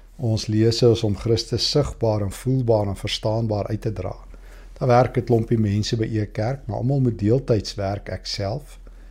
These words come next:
ook, want ons wil graag die Here vertrou om ruim weg te gee. Ons wil dit nie sê as 'n veer in ons hoed nie.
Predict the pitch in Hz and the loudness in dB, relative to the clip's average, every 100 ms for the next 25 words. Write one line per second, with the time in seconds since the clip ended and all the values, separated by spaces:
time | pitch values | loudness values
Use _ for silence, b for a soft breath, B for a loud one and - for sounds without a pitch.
0 | b b b - 143 107 - - - b | b b b 2 4 4 0 -18 -20 b
1 | b b b - 107 - 101 110 - 123 | b b b -6 -4 -2 -2 -2 0 2
2 | 120 - 113 104 113 113 - 110 107 107 | 2 2 0 2 0 0 -2 0 2 0
3 | 104 101 98 98 95 101 - - 101 101 | 0 -4 -4 -6 -6 -10 -14 -6 -2 2
4 | 110 98 92 - - 98 - 107 95 - | 0 0 -4 -6 -10 -12 -10 -12 -12 -16
5 | - - - 151 147 143 147 147 - 131 | -20 -20 -10 -4 2 2 4 0 2 4
6 | 113 101 107 - 127 117 110 107 101 - | 4 2 -4 -4 2 4 4 2 0 -2
7 | 101 98 - 165 | -4 -4 -4 -4